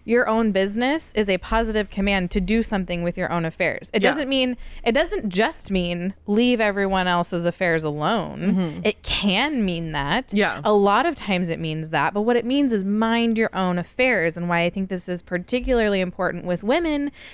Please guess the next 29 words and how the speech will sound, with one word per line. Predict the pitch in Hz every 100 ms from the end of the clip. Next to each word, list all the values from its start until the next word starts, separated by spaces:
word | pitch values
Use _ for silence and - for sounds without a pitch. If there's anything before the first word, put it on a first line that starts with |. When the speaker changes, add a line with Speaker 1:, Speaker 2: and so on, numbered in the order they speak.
| -
Speaker 1:
is | 214 202
that | 220
we're | 190 202
reminded | 202 202 226 294 262 214
over | 185 196 226
and | 247
over | 262 240
in | 214
the | 190
New | 190
Testament, | 190 226 - 220 214 -
you |
can | 156
go | 170 185
back | 196 185
and | 180
listen | 180 - 185
to | 170 139
our | 139 143 -
episode | 180 190 190 175
that | 165
we | 165
did | 156
on | 143
gossip, | 165 180 190 208 196 - - - - -
about | 202 196 202 226
the | 247
fact | - 190 190 -
that | 180 175